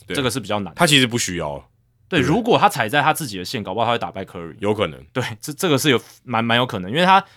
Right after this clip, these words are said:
Speaker 2: 在W N B A的三分球大赛，他是刷新史上的记录嘛，
Speaker 1: 嗯。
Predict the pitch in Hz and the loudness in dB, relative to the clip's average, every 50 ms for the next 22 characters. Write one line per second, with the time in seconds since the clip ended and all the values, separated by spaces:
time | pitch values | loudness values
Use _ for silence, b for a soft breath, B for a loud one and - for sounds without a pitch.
0 | b b b b b - 196 180 - - - - 131 120 113 147 160 143 143 147 | b b b b b 2 4 4 2 2 2 2 2 4 4 2 2 2 0 0
1 | 139 143 135 135 131 135 135 131 117 104 98 90 - _ _ _ _ _ _ _ | -2 0 2 4 4 4 4 4 2 0 0 -4 -8 _ _ _ _ _ _ _
2 | _ - - 143 139 143 143 123 110 117 120 113 120 117 104 113 123 117 - - | _ -8 -4 -2 0 0 0 2 4 4 4 4 4 2 0 -2 -2 -4 -4 -2
3 | 123 113 113 - 113 110 110 107 - - 90 82 - 110 107 92 90 - 101 95 | 0 0 0 0 -4 -8 -8 -8 -8 -10 -10 -8 -6 -6 -6 -6 -8 -10 -10 -10
4 | 85 87 90 95 92 87 82 | -10 -10 -8 -8 -8 -8 -10